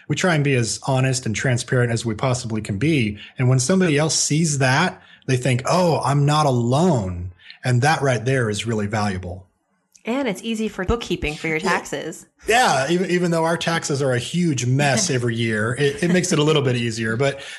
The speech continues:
Speaker 1: just 'cause of the way we, our multiple streams of income that we have, our taxes are just an, an enormous mess. <laughs>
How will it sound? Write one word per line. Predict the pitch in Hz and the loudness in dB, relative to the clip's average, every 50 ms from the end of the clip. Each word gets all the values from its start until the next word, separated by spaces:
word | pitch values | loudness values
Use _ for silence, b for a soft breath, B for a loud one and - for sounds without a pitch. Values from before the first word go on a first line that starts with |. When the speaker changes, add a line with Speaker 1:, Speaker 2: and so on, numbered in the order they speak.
| B | B
Speaker 1:
just | - 175 185 185 - | -2 0 0 2 2
'cause | 214 214 175 | 2 2 2
of | 160 156 | 2 0
the | 156 139 | 0 0
way | 147 147 151 | 2 2 2
we, | 135 135 127 120 123 - - - - | 2 0 0 -2 -4 -8 -12 -10 -6
our | 131 131 131 123 113 | -2 0 0 0 0
multiple | 120 123 131 143 - 131 123 139 | 0 0 0 0 0 -2 -2 -2
streams | 123 - - 143 135 135 120 120 | -2 -2 -2 -2 0 0 0 -2
of | 107 104 | -2 -2
income | 117 123 131 127 - 143 139 | 0 0 0 0 0 0 0
that | 139 143 131 - | 0 -2 -2 -2
we | 143 | 0
have, | 131 143 147 147 139 131 | 0 2 2 0 0 0
our | 127 127 123 | 0 -2 0
taxes | - - 127 123 120 123 - 120 107 107 | 0 0 0 0 -2 -2 -4 -4 -4 -2
are | 110 107 104 | -2 -2 -2
just | 101 113 107 - | -2 -2 -4 -2
an, | 110 104 98 98 104 110 113 117 - | -4 -6 -6 -6 -4 -6 -6 -4 -4
an | 131 117 | -4 -2
enormous | 107 107 110 113 123 120 117 110 104 95 - - | -2 -2 0 0 2 2 2 0 -2 -2 -4 -2
mess. | 110 101 95 92 87 - - - - - - | -2 -2 -2 -2 -2 -2 -2 -2 -2 -2 0
<laughs> | 151 127 | 0 0